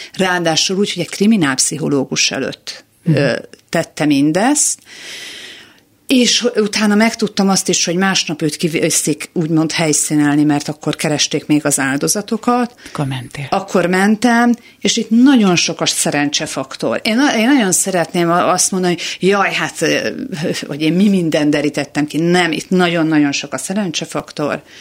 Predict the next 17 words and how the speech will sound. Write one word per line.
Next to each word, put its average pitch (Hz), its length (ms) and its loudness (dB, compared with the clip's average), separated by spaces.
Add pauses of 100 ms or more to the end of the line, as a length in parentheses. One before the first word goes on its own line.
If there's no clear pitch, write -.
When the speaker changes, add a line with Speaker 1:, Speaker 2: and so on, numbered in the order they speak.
(280)
Speaker 1:
Én 185 200 0
akkor 151 520 -4 (1080)
egyrészt 208 460 0
kint 190 260 0
voltam, 151 680 -2 (320)
megláttam, 170 600 -2
soha 180 300 -2
az 175 140 0
életben 147 480 0
nem 151 220 4
láttam 139 640 -2 (380)
valakit, 160 400 -2
aki 139 200 -4
gyilkossággal 143 800 0
gyanúsítanak. 139 1080 -2 (540)
Nem, 170 200 2
hogy - 300 -2